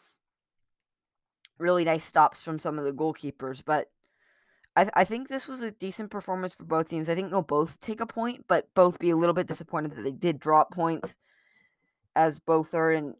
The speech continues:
different spots of the table, but crucial spots. Uh, Freiburg is in fifth, but it's pretty congested, and Union's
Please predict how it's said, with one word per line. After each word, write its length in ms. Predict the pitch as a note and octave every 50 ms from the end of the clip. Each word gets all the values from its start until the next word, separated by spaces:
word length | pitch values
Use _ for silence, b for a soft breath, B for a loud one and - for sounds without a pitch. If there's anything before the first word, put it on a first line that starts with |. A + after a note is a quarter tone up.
| _ _ - _ _
different 320 | - D4 - D#4+ D4 D4+ -
spots 400 | - - - G3 F#3 F#3 - -
of 60 | F3
the 80 | E3+
table, 400 | E3 - - F3+ E3 D#3+ F#3 F#3+
but 320 | F3 F3 - D#3+ D#3 C3+ - _ _ _ _ _ _ _ _ _
crucial 420 | - - G3 F#3+ F3+ - F#3 E3+
spots. 540 | - - - - F3 F3 F3 - - - _ _ _ _ _ _ _ _ _ _ _ _ -
Uh, 200 | - F3 D#3+ - -
Freiburg 640 | - - F#3 F#3 F#3 F#3 F3 E3+ F#3 F#3 F#3 F#3 D#3+ _ _ -
is 200 | - D#3+ E3+ D#3+
in 120 | E3 D#3 D#3
fifth, 540 | - - - - E3+ F3 G3+ - - - - _ _
but 380 | D#3+ D#3 - E3+ D3+ - - _ _ _ _ _
it's 240 | - D#3+ D3+ - -
pretty 240 | - - - F3+ D#3+
congested, 640 | D#3 - E3 D3+ D#3+ E3 E3 D#3+ - - D#3+ C#3+
and 140 | D#3+ D#3 C#3+
Union's 480 | - D#3+ E3 D#3+ D#3 C#3 C#3 C#3+ -